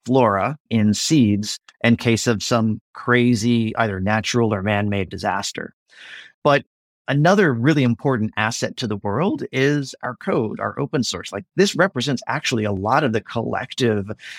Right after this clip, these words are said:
uh, well, certainly software, if not, like, intelligence of kind of, like, the modern world,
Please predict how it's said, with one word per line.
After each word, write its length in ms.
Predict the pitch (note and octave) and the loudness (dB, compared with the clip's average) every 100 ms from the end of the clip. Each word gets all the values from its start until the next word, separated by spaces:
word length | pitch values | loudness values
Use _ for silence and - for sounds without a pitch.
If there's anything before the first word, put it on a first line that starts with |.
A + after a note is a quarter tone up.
| - - | -16 -6
uh, 240 | A2 F#2 - - - - - | -4 -4 -6 -16 -20 -20 -6
well, 180 | A#2 - | -6 -4
certainly 340 | - F3+ B2 G2 | 0 0 2 -2
software, 800 | - C3 C3 B2 A2+ G2+ G2 - | 2 2 2 0 2 2 0 -4
if 220 | A2 - | -6 0
not, 320 | A#2+ A2+ A2 | 2 2 0
like, 180 | G2+ F#2+ | -4 -6
intelligence 720 | G#2+ F2 A#2+ A2 F#2 F2+ F2 G#2 | -8 -2 0 0 -4 -6 -4 -4
of 280 | F2+ F2+ - | -4 -6 -4
kind 140 | G#2+ | -2
of, 120 | F#2+ | 0
like, 180 | G2+ F#2+ - | -2 -4 -6
the 80 | G#2+ | -6
modern 560 | G2 F#2+ G2+ G2+ F2+ | 0 2 2 0 -2
world, 360 | F2+ F#2 F2+ - | -4 -2 -4 -6